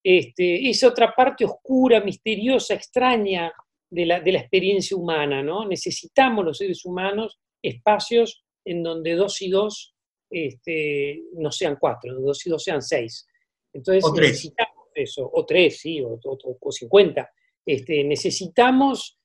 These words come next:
Speaker 1: eh, ver gigantes en donde hay molinos, ¿no? Yo creo que el artista necesita, y el espectador, por lo tanto todos,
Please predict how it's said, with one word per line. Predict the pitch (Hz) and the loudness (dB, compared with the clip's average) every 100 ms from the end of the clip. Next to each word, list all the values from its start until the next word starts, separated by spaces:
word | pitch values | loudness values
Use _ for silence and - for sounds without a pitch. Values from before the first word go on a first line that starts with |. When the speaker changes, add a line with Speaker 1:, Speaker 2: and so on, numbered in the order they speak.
| _ _ | _ _
Speaker 1:
eh, | 240 170 | -10 -10
ver | 165 208 233 226 247 190 190 185 _ 339 _ - | 0 4 4 2 -2 -12 -20 -20 _ _ _ -20
gigantes | - 202 214 247 254 233 202 | -10 0 2 2 2 -2 -2
en | 190 | -4
donde | 185 196 | 2 2
hay | 196 | 4
molinos, | 185 175 147 120 120 - _ _ _ - | 0 -2 -4 -6 -8 -14 _ _ _ -8
¿no? | 156 160 | -6 0
Yo | 180 | 0
creo | 185 | 2
que | 196 | 2
el | 175 | 2
artista | 170 - 233 202 240 233 | 0 -4 -8 -4 -2 0
necesita, | 185 - 160 - 233 - 208 220 | -2 -4 -6 -6 -4 0 0 6
y | 190 | 6
el | |
espectador, | 143 - 196 170 185 226 | 6 2 0 4 8 8
por | 156 | 6
lo | 143 | 0
tanto | 190 175 160 | 0 0 4
todos, | - 214 214 226 - | 10 10 10 6 -4